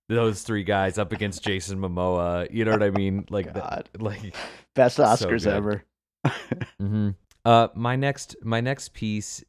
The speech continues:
Speaker 1: is, uh, Spectre. Um,
Speaker 2: Yeah.
Speaker 1: because, uh, it has that component of, like,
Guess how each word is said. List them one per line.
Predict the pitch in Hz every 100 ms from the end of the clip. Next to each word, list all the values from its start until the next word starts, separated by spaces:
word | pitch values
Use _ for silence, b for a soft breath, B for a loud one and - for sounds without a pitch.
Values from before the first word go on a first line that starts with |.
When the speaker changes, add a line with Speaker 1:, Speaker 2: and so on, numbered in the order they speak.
| -
Speaker 1:
is, | 101 95 -
uh, | 95 90
Spectre. | 85 - - - 104 - _ 78 - - _ _ _ _ _ _ _ _ - _ -
Um, | 101 95 90
Speaker 2:
Yeah. | 92 - _ _ _ _ _ _ _ _ _ -
Speaker 1:
because, | 110 113 104 98 95
uh, | 101 98
it | 101 95
has | 113 110
that | - 101 -
component | 104 87 101 101 95
of, | 92 80
like, | 87 85